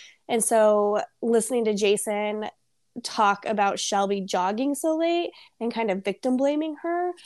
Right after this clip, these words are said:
or the comments, it was just like, w-, why do women, why is it always, why do we have to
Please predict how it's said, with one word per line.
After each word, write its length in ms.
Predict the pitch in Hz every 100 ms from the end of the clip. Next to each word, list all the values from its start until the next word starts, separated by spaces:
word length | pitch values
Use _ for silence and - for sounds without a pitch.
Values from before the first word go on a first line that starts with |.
| - -
or 200 | 220 208
the 120 | 196
comments, 720 | - - 208 247 294 302 -
it 80 | -
was 140 | 214 202
just 240 | 214 -
like, 440 | 208 196 202 - _ _ _ - _ _ _ _ _ _ -
w-, 140 | - -
why 400 | 262 247 247 254
do 160 | 247 233
women, 520 | 202 226 226 208 208
why 240 | 226 226 233
is 140 | 233
it 60 | 233
always, 460 | 214 202 202 196 202
why 140 | 214
do 60 | 226
we 60 |
have 140 | 226 226
to 400 | - 208 196 196